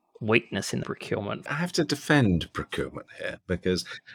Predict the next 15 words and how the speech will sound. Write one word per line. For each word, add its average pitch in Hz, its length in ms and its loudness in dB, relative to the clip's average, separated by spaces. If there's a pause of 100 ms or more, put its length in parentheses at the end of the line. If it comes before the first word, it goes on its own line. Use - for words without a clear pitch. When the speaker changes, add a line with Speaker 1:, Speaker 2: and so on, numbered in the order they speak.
Speaker 2:
it's 135 140 -2
not 220 180 6
just - 220 -2
project 143 320 2
management, 143 480 0
it's - 120 -4
also 123 240 4
financing 73 800 -4
as - 180 -12
well. 87 280 -14
So - 220 2
once 147 200 4
you 123 60 -2
start 95 300 2
mapping, - 480 -6